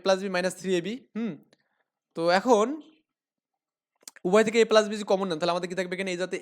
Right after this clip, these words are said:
এ প্লাস বি হোল স্কয়ার থাকবে, আর এখানে কি থ্রি এ বি থাকবে, মাইনাস থ্রি এ বি। So, আহ, এখানে যদি এটা সূত্র করেন, তাহলে এ স্কয়ার প্লাস টু এ বি প্লাস বি স্কয়ার মাইনাস থ্রি এ বি এখানে, ওকে? তো এ প্লাস বি, এ স্কয়ার মাইনাস এ বি প্লাস বি স্কয়ার এখানে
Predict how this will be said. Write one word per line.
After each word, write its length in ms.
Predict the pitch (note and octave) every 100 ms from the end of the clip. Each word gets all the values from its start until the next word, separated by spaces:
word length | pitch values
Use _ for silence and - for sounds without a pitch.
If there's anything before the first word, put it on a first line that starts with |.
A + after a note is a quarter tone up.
| F3+
এ 20 | F3+
প্লাস 180 | F#3 F3
বি 40 | F3
হোল 80 | E3+
স্কয়ার 160 | E3+ F3+
থাকবে, 140 | F3+ G3
আর 60 |
এখানে 140 | F3 E3
কি 40 | C3+
থ্রি 100 | - E3
এ 20 | C#3+
বি 40 | B2+
থাকবে, 160 | A#2 A#2
মাইনাস 200 | A#2+ B2+
থ্রি 100 | - A#2+
এ 20 | A2
বি। 80 | G#2 _ _ _ _ _ _ _ _ _ _ -
So, 80 | F#3 F#3+ F#3+ F#3+ _ _ _
আহ, 240 | D3 D3 D3 E3+
এখানে 160 | G3+ A3
যদি 100 | A3
এটা 100 | A3
সূত্র 160 | A#3 G3+ F#3
করেন, 120 | F3
তাহলে 140 | F#3 F3+
এ 20 | E3+
স্কয়ার 160 | G3+ G3 -
প্লাস 160 | G3 F#3+
টু 60 | G3 G3
এ 20 |
বি 60 | G3
প্লাস 140 | G3 F#3
বি 60 | F3+ E3+
স্কয়ার 160 | G#3 G3
মাইনাস 220 | E3 E3+ E3
থ্রি 120 | - E3+
এ 20 |
বি 60 | C#3
এখানে, 140 | B2+ B2+
ওকে? 120 | D#3 F3 - _ _ _ _ _
তো 40 | - F3
এ 20 | F#3+
প্লাস 200 | G#3 G#3 G3 F#3
বি, 120 | A#3+ D4 - _ _ _ _ _ F3
এ 20 | F3
স্কয়ার 320 | - G3+ A3+ B3+ - _ D#3
মাইনাস 280 | E3 F3 F3+ F3
এ 20 | F3+
বি 40 | F#3
প্লাস 160 | G3 F3+
বি 60 | E3 D#3
স্কয়ার 160 | E3 C#3+
এখানে 160 | C#3